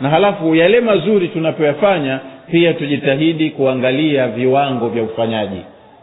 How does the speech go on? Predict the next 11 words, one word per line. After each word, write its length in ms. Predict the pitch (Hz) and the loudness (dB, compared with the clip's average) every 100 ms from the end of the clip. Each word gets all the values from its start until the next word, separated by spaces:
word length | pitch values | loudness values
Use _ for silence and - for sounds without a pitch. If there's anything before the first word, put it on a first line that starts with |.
| - | -4
Ufanisi 600 | 143 147 135 185 175 156 | -2 0 0 0 -2 -2
unahitajika. 720 | 135 127 123 117 110 107 - - - - - - - | 0 -2 0 -2 -2 -4 -10 -14 -20 -20 -20 -14 -4
Ndio 120 | 139 | 0
maana 240 | 170 160 | 2 2
ikawekwa 480 | 147 143 151 147 131 | 2 2 2 2 0
malipo 440 | 127 135 190 170 | 2 2 2 2
ya 100 | 143 | 2
jema 440 | 151 226 247 233 233 - - | 4 2 2 -2 -6 -10 -10
ni 120 | 117 | -6
kuanzia 480 | 139 147 143 135 151 | 0 0 0 0 0
kumi, 460 | 151 170 175 175 | 2 0 0 -4